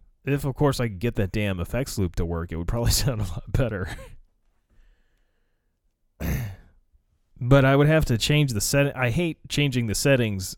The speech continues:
on the amp and then going back and like, "Okay, I wanna play this song from, you know, s-, kinda like Rage song,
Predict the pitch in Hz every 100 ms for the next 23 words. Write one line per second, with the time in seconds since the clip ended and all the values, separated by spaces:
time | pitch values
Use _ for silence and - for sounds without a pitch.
0 | _ _ 139 131 117 98 113 101 - -
1 | - _ _ _ _ - 113 110 107 104
2 | 92 - _ - _ _ _ _ _ _
3 | _ _ _ _ _ _ _ _ _ _
4 | _ _ - _ _ _ _ _ - -
5 | 143 135 123 120 113 123 117 104 117 113
6 | 110 92 98 117 - 110 95 131 175 -
7 | 135 101 101 107 104 92 92 92 92 87
8 | - - - 175 110 92 90 87 104 147
9 | - - 95 90 95